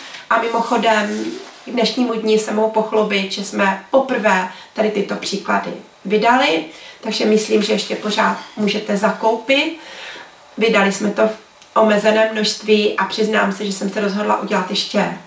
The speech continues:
malý dotisk, takže máte šanci. Jako další můžete prostě, jaké to má funkce, mm, ten náš portál, můžete vyhledávat, máte tam články,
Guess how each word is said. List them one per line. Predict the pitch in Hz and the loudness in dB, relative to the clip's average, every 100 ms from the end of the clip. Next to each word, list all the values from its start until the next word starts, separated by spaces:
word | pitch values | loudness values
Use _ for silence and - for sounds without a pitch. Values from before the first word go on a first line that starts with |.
| - | -4
malý | 214 220 202 | 2 4 4
dotisk, | 175 170 262 330 - | 0 -2 -2 -2 -6
takže | - - 202 | -12 -6 0
máte | 202 - 196 | 0 0 -2
šanci. | - 202 - 277 277 - - - - | -2 -2 2 2 2 -6 -16 -16 0
Jako | 277 302 | 2 4
další | 330 285 269 254 - 180 170 - - - | 4 4 2 0 -2 -4 -6 -10 -14 -4
můžete | 226 233 247 - | 0 2 2 2
prostě, | - 208 214 - 220 | -2 0 -4 -2 2
jaké | 214 247 | 2 2
to | 262 | 2
má | 254 254 | 2 2
funkce, | - 262 262 - - - - - - - | 0 0 0 -6 -4 -4 -6 -16 -20 -10
mm, | 196 175 196 - | -8 -6 -8 0
ten | 202 | 2
náš | 202 196 | 2 0
portál, | - 196 - 185 | -2 -4 0 0
můžete | 208 214 - | 0 0 2
vyhledávat, | 208 247 247 240 220 196 190 | 2 4 4 4 4 0 -4
máte | 202 202 | -6 -6
tam | 202 214 214 | -2 -2 0
články, | - 240 226 220 190 | 2 4 4 0 -8